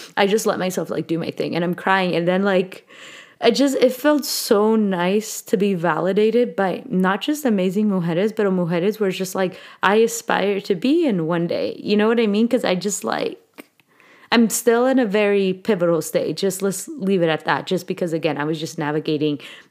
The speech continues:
being a student and being a founder. So I was just, and the thing that, like, I felt so validated by while I was crying and, like, wiping away my moquitos, 'cause yes, it was that much crying.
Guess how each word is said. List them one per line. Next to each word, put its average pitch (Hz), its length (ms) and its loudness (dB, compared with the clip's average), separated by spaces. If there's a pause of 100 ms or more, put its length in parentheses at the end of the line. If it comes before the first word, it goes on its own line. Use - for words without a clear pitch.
being 175 200 0
a 156 40 -2
student 262 580 0 (100)
and 185 320 2
being 180 440 0
a 160 80 0
founder. 135 500 -8 (460)
So - 760 0
I 190 160 2
was 196 180 2
just, 196 380 -4
and 208 280 2
the 185 80 -6
thing 226 460 4
that, 220 220 2
like, 165 460 0
I 202 120 4
felt 185 240 -2
so 214 240 2
validated 190 520 2
by 208 220 2
while 190 180 0
I 170 100 4
was 170 180 -4
crying 202 760 2
and, 196 140 2
like, 185 180 0
wiping 202 380 2
away 190 240 2
my 202 160 0
moquitos, 196 580 0
'cause 180 160 -2
yes, 175 180 0
it - 60 0
was 185 140 0
that - 160 0
much 190 240 -6
crying. 202 500 0